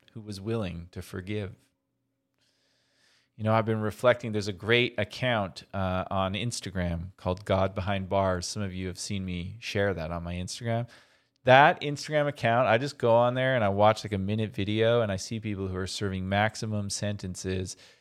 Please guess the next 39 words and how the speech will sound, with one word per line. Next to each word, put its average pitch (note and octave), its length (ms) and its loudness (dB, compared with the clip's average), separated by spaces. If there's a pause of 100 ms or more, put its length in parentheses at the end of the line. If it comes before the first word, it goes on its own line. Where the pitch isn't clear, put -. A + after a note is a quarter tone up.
(180)
who, G2+ 600 -4 (240)
uh, - 60 -6
li-, G2 340 -6 (200)
lives G#2+ 500 6
are F2+ 80 -4
being F#2+ 240 -6
changed G#2 760 -8 (440)
in G2+ 160 -6
prison, F#2+ 460 -2
and F#2 320 -4
it F2+ 140 -6
brings G2 260 -4
me F#2+ 100 -6
to F#2 100 -4
tears E2+ 420 -6
every F2+ 220 -6
time. F#2 440 -4 (120)
If - 140 -20
I F2+ 140 0
need G2+ 260 0
a, G2+ 80 0 (540)
if - 80 -12
I A2+ 100 6
need B2 160 0
a A#2+ 60 2
dose A#2+ 440 6
of A#2 160 2
spirit, A#2+ 460 6
I G#2 80 10
just G2 220 -2
go G#2 180 4
on G#2+ 160 4
that G#2+ 140 2
account G#2 420 0
and F#2 100 0
I'm F2+ 180 -2
just F2 200 -10
like, F2 140 -10 (160)
"Oh, F#2+ 260 -6